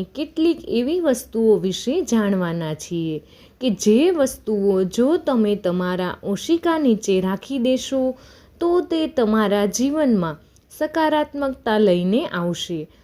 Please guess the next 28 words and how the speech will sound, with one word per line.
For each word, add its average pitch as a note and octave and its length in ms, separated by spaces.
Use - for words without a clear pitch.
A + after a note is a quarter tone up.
આ F#3 220
એવી A3 340
વસ્તુઓ A#3 640
છે, G#3+ 420
એટલે D#4 380
કે D4 280
આ C4 400
એવી A3 340
શુભ C#4+ 400
વસ્તુઓ A#3 760
છે C4 420
કે C4+ 100
જેને A3 460
તમે G3 560
તમારા E4 480
ઓશિકા E4 680
નીચે G#3+ 460
રાખીને G3 640
સૂવો D4 480
છો C#4+ 380
તો C#4 120
તમારી B3+ 760
તમામ E4 380
સમસ્યાઓ A3 840
દૂર A#3+ 340
થઈ F3 280
જાય E3 360
છે D3+ 300